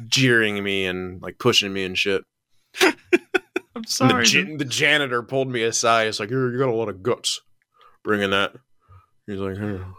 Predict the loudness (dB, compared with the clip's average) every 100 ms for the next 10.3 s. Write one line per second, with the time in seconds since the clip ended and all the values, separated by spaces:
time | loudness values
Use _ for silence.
0 | -20 -16 0 4 6 6 4 2 2 0
1 | 0 -2 -10 -14 -10 -8 -6 -8 -6 -4
2 | -2 -4 -4 0 2 4 4 4 4 4
3 | 2 0 0 2 0 -2 -12 -14 -2 0
4 | 0 0 0 0 0 -2 -2 -2 0 0
5 | 0 -6 -6 -6 -6 -6 -4 -2 -2 -4
6 | -2 0 2 0 0 2 2 4 4 2
7 | 0 -4 -4 -2 -2 -2 -2 2 4 2
8 | 0 -16 -4 -2 2 2 2 2 0 -2
9 | -2 0 -2 -4 -8 -8 -8 -8 -8 -10
10 | -12 -10 -10